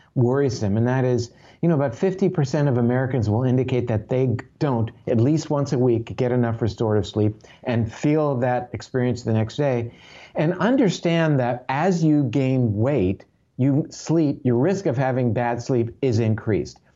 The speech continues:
Your risk of having sleep apnea, the risk of having other issues related to poor sleep increases. So we could play on Gary Taubes' statement and saying, uh, "We don't, uh, sleep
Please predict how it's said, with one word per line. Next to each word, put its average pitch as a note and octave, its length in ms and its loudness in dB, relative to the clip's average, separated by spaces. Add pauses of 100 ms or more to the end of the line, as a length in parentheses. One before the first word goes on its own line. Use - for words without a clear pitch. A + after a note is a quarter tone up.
(200)
Your A#2+ 160 0
risk A#2+ 300 -2
of A2+ 160 0
having G#2+ 300 0
sleep F#2 240 -2
apnea, D3+ 640 0
the A2+ 60 -4
risk A#2+ 300 -2
of G2 80 0
having G#2+ 380 0 (240)
other C#3+ 240 0
issues B2+ 440 -2
related A2+ 440 2
to A2+ 80 -4
poor A2+ 220 -2
sleep G#2 380 -2 (340)
increases. C3+ 760 -2
So C3+ 400 -2 (440)
we D3 180 2
could - 240 -4
play D3 300 0
on B2 180 0
Gary C3 300 0
Taubes' B2 400 -2
statement G#2+ 520 0 (240)
and A2 140 0
saying, A#2+ 340 -2 (200)
uh, G2+ 240 0
"We C#3 260 2
don't, D3 340 0 (240)
uh, A2+ 180 -4 (320)
sleep D3 440 -2